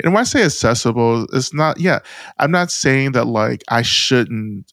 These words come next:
be really conscious of trauma and, and, you know, and identity, because I am. But when I say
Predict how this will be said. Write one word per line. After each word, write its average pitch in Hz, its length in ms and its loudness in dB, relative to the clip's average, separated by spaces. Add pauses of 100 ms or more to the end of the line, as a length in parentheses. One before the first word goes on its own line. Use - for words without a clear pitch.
(120)
be 113 160 0
really 113 340 0
conscious 107 560 -6
of 101 100 -8
trauma 107 680 -4
and, 110 320 -8
and, 113 180 -6
you 120 100 -4
know, 107 540 -4
and 107 160 -4
identity, 117 640 -4
because - 240 -10
I 110 160 0
am. 123 280 0
But 113 160 0
when 123 120 0
I 170 80 2
say 143 380 0